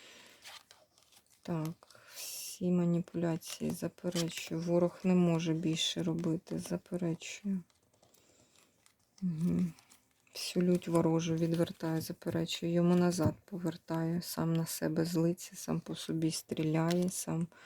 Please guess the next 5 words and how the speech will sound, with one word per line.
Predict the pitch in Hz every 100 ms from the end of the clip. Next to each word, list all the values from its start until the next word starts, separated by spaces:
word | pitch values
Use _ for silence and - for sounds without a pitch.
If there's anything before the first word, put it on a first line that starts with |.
| - - - - _
по | 175
собі | - 170 165 165 160 160 -
ракети | 151 - 180 -
пускає, | - 180 - - 165 165
заперечую. | 180 170 - 170 165 175 - - 180 180